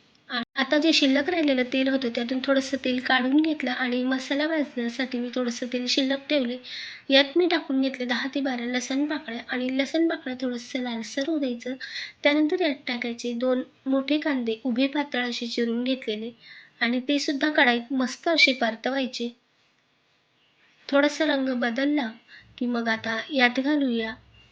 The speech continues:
तीन ते चार बेरडी मिरची मी असे तुकडे करून घेतले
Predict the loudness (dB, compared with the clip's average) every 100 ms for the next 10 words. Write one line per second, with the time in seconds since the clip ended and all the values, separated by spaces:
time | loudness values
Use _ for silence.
0 | _ _ _ _ 4 8 8 4 0 -2
1 | -2 -4 -6 2 4 4 6 6 6 2
2 | -4 -6 -4 -2 0 0 -2 0 2 4
3 | 4 4 2 2 -2 -8